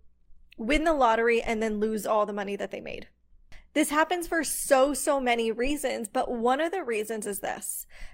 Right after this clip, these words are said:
People will be a match to receive that money, but they're not yet a match to sustain that money. So we started to talk about this identity work,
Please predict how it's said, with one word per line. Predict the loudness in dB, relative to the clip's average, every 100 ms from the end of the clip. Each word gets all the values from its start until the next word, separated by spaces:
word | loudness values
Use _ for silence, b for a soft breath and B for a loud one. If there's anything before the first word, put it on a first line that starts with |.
| -4
People | 0 2 2 4
will | 4 4 4 0 -4 _ -20 -20 _ _ _ _ _ _ _ _ -6 0
be | 4 4
a |
match | 4 4 4 2 -2 -8 -8 -14 _
to | 2 4
receive | 4 4 2 0 2 4
that | 4 2
money, | 0 -2 -4 -10 _ B B 2
but | 4
they're | 6 6
not | 6 6 4
yet | 4 4
a |
match | 4 4 2 -2
to | -6 -4
sustain | -4 -4 0 0 0
that | 0 -4 -4
money. | -4 -4 -8 -10 -12 -12 -20 _ _ _ -20 -20 B B B B 6
So | 8
we | 10 6
started | 8 8 8 6
to | 0
talk | 4 4 6
about | 6 6
this | 4 4
identity | 4 4 2 2 2
work, | 2 2 2